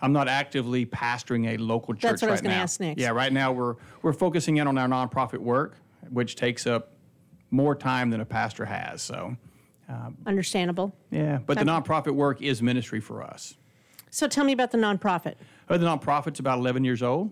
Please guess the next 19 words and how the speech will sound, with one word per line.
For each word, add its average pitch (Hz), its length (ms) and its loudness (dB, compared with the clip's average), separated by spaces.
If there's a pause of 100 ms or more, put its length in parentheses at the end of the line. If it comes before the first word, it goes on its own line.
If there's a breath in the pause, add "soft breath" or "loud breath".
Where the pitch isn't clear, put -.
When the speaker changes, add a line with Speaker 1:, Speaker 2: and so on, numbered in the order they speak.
(120)
Speaker 1:
We 120 240 2
started 123 420 0
it 131 120 2
after 123 320 -2
Hurricane 135 680 0 (140)
Ike 123 400 -2 (580)
back 110 280 -4
in 110 80 0
two 123 140 -2
thousand 117 360 -2
and 117 120 2
eight. 117 280 -2
We 127 140 2
were 117 80 -2
pastoring 120 420 0
a 117 40 0
church 120 280 -2
in 110 160 -2
Galveston, 123 720 -2